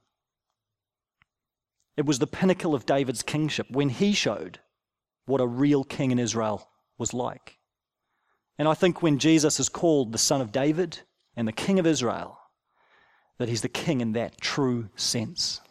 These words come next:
that he's the king for all, and he's the king that reaches down and lifts up the broken and the lame and the hurting. Because we are all Mephibosheth, aren't we?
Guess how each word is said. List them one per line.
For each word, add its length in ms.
that 100
he's 120
the 60
king 340
for 240
all, 420
and 100
he's 100
the 80
king 380
that 80
reaches 380
down 480
and 200
lifts 340
up 280
the 60
broken 560
and 100
the 80
lame 520
and 160
the 80
hurting. 400
Because 280
we 200
are 260
all 320
Mephibosheth, 580
aren't 160
we? 140